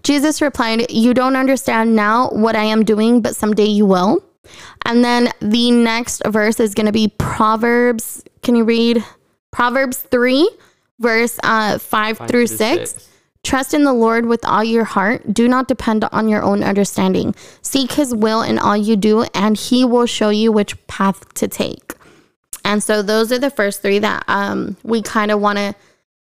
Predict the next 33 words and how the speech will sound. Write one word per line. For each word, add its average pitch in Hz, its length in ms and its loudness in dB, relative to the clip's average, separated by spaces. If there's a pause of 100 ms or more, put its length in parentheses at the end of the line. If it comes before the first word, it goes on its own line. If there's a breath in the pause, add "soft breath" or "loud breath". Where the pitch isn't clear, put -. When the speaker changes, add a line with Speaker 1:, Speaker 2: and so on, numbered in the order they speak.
(260)
Speaker 1:
these 247 180 0
kind 262 240 -2
of 262 220 -2
are, 220 320 0
um, 196 320 -2
emphasis 233 500 -2
on 202 280 0
what 208 240 -2
the 208 60 2
topic 196 440 -4
is 196 160 0
going 196 300 0
to - 100 -4
be 196 180 -2
about. 175 480 0 (380 loud breath)
So 214 520 0 (840)
do 233 100 0
you 240 140 2
kinda 226 280 0
wanna 214 280 0
explain 208 640 -2 (100)
trust, - 540 -6 (160)
like, - 180 -2
trusting 214 360 -2
in 202 100 0
God, 202 240 0
how 196 460 0
to - 120 -8
kind 202 220 -2
of 185 100 -8
trust - 280 -8
God? 214 280 -2 (440 soft breath)
Speaker 2:
Yeah. - 320 -18